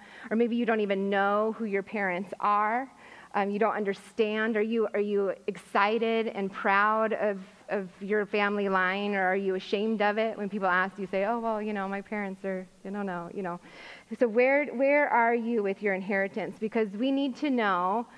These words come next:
that we have a different inheritance, um, and a different identity.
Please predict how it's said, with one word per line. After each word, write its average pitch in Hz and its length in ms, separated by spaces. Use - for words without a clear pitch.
that 208 140
we 226 80
have 226 100
a 208 60
different 196 400
inheritance, 175 680
um, 202 440
and 220 180
a 220 60
different 247 480
identity. 185 560